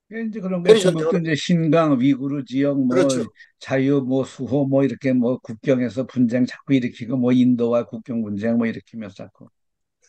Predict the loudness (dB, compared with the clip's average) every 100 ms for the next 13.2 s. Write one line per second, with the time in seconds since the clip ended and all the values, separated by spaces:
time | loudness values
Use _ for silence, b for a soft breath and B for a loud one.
0 | _ -14 -12 -12 -12 -10 -10 -10 -20 -20
1 | -20 -6 -2 -2 6 8 8 6 4 4
2 | 4 4 6 6 6 6 2 -4 -6 -4
3 | -4 2 2 4 2 2 2 2 -2 -2
4 | -2 -2 -4 -4 -4 0 0 0 -2 -4
5 | -2 -2 -2 -2 -6 -6 -4 0 0 0
6 | -2 -2 -2 -4 -8 -14 -10 -10 -2 2
7 | 2 0 -4 -4 -4 -4 -4 -2 -2 -4
8 | _ _ _ _ _ _ -6 -4 0 0
9 | 0 0 0 2 0 -2 -2 -4 -4 -4
10 | -6 -8 _ -18 -18 -20 b b 4 4
11 | 6 2 6 6 8 6 4 -6 -4 2
12 | 2 2 _ -8 -6 -2 -2 0 0 0
13 | -2